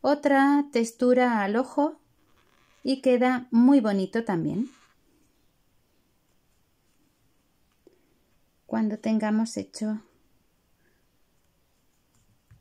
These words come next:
las dos partes del labio,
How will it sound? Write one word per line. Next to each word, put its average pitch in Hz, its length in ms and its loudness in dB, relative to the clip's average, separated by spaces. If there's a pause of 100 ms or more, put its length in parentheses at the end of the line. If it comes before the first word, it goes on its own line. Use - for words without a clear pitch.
(160)
las 226 280 -2
dos 202 260 -6
partes 202 760 -8 (1120)
del 220 340 -2
labio, 262 420 0